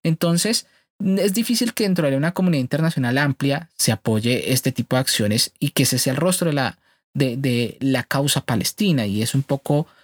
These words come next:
más allá de entender esas complejidades, es entender todos estos grupos que están aquí, qué características tienen.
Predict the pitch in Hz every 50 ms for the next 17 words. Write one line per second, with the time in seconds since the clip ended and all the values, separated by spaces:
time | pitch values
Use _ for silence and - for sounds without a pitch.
0 | _ _ _ _ _ _ - 156 156 165 165 165 160 - 175 170 175 165 170 170
1 | 180 170 147 - - - 151 - 165 156 - 151 151 147 139 131 113 104 117 131
2 | - 147 - - 160 165 - 160 139 127 110 123 - - 147 131 - 160 151 143
3 | 165 156 139 - - 139 143 - - _ _ - 151 - - 123 113 113 110 117
4 | - - 143 131 127 143 - _ _ _ _ _ - 160 147 - 147 143 139 -
5 | - 139 123 113 - - - 147 139 - - - 120 117 113 120 147